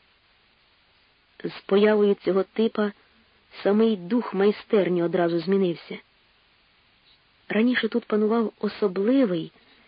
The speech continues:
характерний лише для цього приміщення запах,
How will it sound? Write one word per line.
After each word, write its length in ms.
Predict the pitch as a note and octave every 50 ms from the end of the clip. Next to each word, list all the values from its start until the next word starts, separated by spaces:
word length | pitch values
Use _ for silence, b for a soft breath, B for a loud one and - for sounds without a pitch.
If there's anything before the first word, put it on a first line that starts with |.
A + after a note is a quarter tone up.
| b b b b b
характерний 760 | b - - G#3 G#3+ A#3 B3+ B3+ - - - A#3+ A#3+ A#3 A#3 A3+
лише 320 | A3+ A#3 G#3+ - - A#3
для 160 | G3+ G3 G3+
цього 240 | G#3 - - A3 A#3
приміщення 640 | A#3 - A#3 A3 A3+ A#3 G#3+ - - A3 G#3+ A3 G#3+
запах, 520 | G3 G3 G3 F3 E3+ - D#3+ D#3 - -